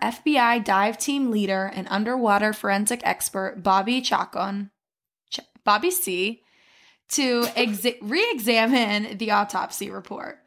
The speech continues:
The ruling accidental drowning would have had Lucas's body in the water for over fifty hours.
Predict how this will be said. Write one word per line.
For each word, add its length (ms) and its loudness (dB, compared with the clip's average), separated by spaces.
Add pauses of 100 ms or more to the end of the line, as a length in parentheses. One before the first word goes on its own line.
(1200)
The 120 0
ruling 380 2
accidental 560 0
drowning 520 0
would 100 -2
have 100 -4
had 220 0
Lucas's 540 -4
body 460 0
in 120 -6
the 80 -6
water 320 0
for 200 -12
over 220 -6
fifty 560 -4
hours. 640 -4